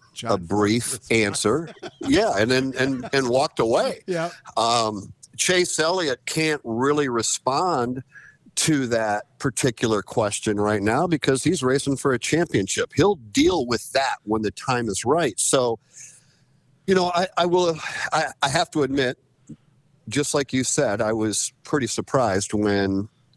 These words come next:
Speaker 2: Kevin and Chase got together yesterday. Um, I didn't understand it. Kevin is still racing for a championship, could have took himself out right there, and that would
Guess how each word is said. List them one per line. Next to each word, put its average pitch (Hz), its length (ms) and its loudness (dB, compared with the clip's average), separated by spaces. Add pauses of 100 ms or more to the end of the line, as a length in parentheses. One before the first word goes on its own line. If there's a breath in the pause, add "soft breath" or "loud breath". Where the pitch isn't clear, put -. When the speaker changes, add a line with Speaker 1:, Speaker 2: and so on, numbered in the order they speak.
Speaker 2:
Kevin 113 320 2
and 101 80 -2
Chase 104 320 -2
got 104 220 -2
together 107 480 -2 (120)
yesterday. 107 600 0 (460 loud breath)
Um, 101 360 0
I 110 80 0
didn't 117 280 0
understand 117 680 2
it. 127 140 -2
Kevin 110 320 0
is 107 100 -2
still 113 240 0
racing 107 420 -2
for - 180 -4
a 98 40 -2
championship, 117 800 0
could 113 120 0
have 92 80 -2
took - 180 -4
himself 104 460 -2
out 104 200 0
right 101 240 -2
there, 107 240 2
and 95 80 -4
that 98 160 -2
would 95 100 -4